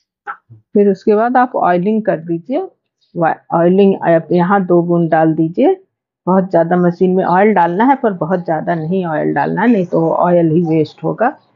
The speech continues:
और फिर यहाँ इन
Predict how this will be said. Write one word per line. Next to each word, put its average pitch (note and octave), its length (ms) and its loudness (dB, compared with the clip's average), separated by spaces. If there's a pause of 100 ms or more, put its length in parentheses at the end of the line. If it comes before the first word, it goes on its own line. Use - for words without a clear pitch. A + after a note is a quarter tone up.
(2000)
और F#3 280 -4
फिर C4 280 0
यहाँ F3 340 0 (3000)
इन E3 220 2